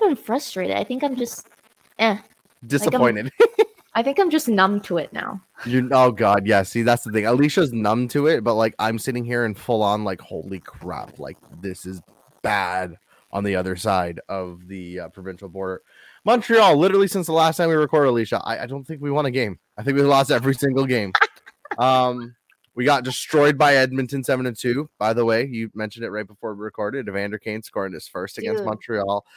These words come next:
Speaker 1: Like, that
Speaker 2: Of
Speaker 1: always happens, though.
Speaker 2: course. Oh my God, it always happens, Alicia. I don't know. I don't understand. It is so <laughs> frustrating right now to be a Habs fan, but you gotta go through the pain. You know,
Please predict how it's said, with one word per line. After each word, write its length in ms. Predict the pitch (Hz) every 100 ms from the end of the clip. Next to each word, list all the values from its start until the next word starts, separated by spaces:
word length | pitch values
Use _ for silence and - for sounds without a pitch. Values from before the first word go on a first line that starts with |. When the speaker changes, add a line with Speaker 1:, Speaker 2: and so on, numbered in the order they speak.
| - -
Speaker 1:
Like, 160 | 254 -
that 160 | 127
Speaker 2:
Of 60 | 127
Speaker 1:
always 200 | - 135
happens, 380 | 208 220 185 170
though. 80 | 165
Speaker 2:
course. 260 | 175 170 _ _ _ _
Oh 40 | _ - _
my 80 | _ _
God, 240 | _ - -
it 60 | -
always 300 | - - -
happens, 380 | 107 - 110
Alicia. 400 | 104 101 98 110 95
I 80 |
don't 220 | 101 104 85
know. 180 | 87 - _
I 60 | 107
don't 220 | 101 90
understand. 580 | 92 90 - 78 60 - _ _ _ _ _
It 140 | 120 120
is 140 | 113
so 160 | 135 135
<laughs> 120 | 127
frustrating 580 | 131 - 135 120 120 120
right 180 | 117
now 200 | 117 117
to 80 | 117
be 120 | 107
a 80 | 110
Habs 380 | 107 107 113 113
fan, 320 | 123 123 135 _ _ _ _ _ -
but 340 | 165 170 - _ _ _ _ _ _ -
you 140 | 127
gotta 300 | 123 120 127
go 140 | 127
through 180 | 120 127
the 80 | 113
pain. 420 | - 104 95 92 - _ -
You 140 | 113
know, 180 | 92